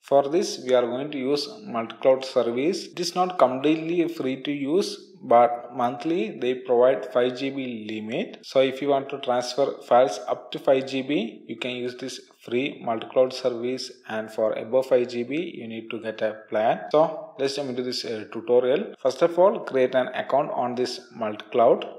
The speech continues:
Then from the interface, add the cloud account where you like to save the files to using the add cloud option. Then choose remote upload, select create task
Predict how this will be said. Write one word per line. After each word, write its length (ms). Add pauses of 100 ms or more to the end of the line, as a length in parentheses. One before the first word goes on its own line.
(120)
Then 240
from 200
the 60
interface, 580 (180)
add 240
the 80
cloud 300
account 400
where 180
you 160
like 380
to 120
save 360
the 360
files 420
to 300
using 360
the 140 (200)
add 380
cloud 240 (100)
option. 640 (100)
Then 320
choose 340 (180)
remote 340
upload, 580 (280)
select 640
create 600
task 400